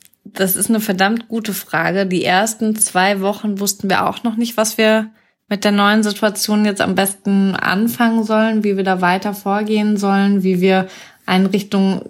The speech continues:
gerade in der Zeit auch helfen können, schneller die Angebote digital auch aufzubereiten, damit eben keiner mehr ins Pflegeheim kommen muss, um sich das anzugucken. Ähm, da sind wir weiter dran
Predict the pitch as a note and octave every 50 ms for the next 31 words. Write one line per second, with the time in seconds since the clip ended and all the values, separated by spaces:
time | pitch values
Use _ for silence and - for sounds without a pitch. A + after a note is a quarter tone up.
0 | - - G3+ G3 - F3+ F3 F3+ G3 G#3 G#3+ D3 F3+ F#3+ F#3+ F#3 F3+ - G3 F#3
1 | - - - - F3 F#3 F#3+ G#3 A#3+ A#3 - B3+ A#3 A#3 A#3 A3+ A3 A3 G#3+ -
2 | - - G3 F3+ F3+ F#3+ G#3+ A3+ A3+ A#3 A#3 A3+ A3+ - _ _ _ _ _ _
3 | _ _ - G3 F#3+ G3 F#3+ - - F#3 G3 G3+ F#3+ F#3 F#3+ F#3 F#3+ G3 F3+ F3
4 | - - - F3 E3+ F3 F3+ - - F#3 F#3 G3 G#3 - - F3 F3 F3+ - -
5 | F3 F3+ - - - A#3+ G#3+ A3 G#3+ A3 A3 A3 A3 A3+ A3+ - A#3+ A#3+ A#3+ A#3
6 | - - _ - F#3 F3+ F#3 G3+ A#3+ A#3 A#3 - - - - - - - - -
7 | - - _ _ - G3+ G3+ G3+ G3 G3+ G3+ G#3 G#3+ G#3+ G#3+ G#3 G#3 G#3 F3 F#3
8 | G3+ - - - A3 A3 G#3+ G#3+ G3+ G3+ G#3 G#3+ G3+ G3+ G#3+ G#3 - - G#3+ G#3
9 | G#3 G#3 G#3 G#3+ A#3 A#3 A#3 - - - G#3 G3+ G#3 G#3+ G#3+ - G#3+ G3+ - F3
10 | F#3 G3+ A3+ B3+ - A3 - - A#3 A#3 A#3 A#3 A3+ A3 - - - - - -
11 | - - - - - _ - F#3+ F#3+ F#3+ F#3+ F#3+ F#3+ G3 G3 G3 G3 G3 G3+ G3+
12 | - - F#3+ F#3 G3 G3 A3 A3+ G#3+ A3 A3 G3+ F#3+ F#3 F3+ F#3+ G#3 - - G#3+
13 | G3 F#3+ F3+ F3+ E3+ F3 F#3+ A#3+ C4+